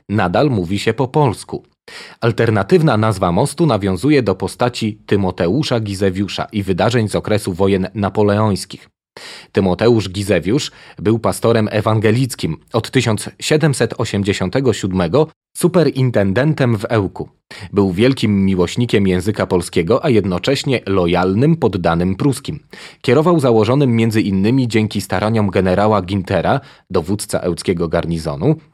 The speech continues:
polskim seminarium nauczycielskim. Czternastego stycznia tysiąc osiemset trzynastego roku w imieniu mieszkańców miasta powitał w pobliżu Bramy Polskiej cara Aleksandra Pierwszego.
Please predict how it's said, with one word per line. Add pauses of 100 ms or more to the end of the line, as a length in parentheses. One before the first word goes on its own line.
(120)
polskim
seminarium
nauczycielskim. (500)
Czternastego
stycznia
tysiąc
osiemset
trzynastego
roku (260)
w
imieniu
mieszkańców
miasta
powitał
w
pobliżu
Bramy
Polskiej
cara
Aleksandra
Pierwszego.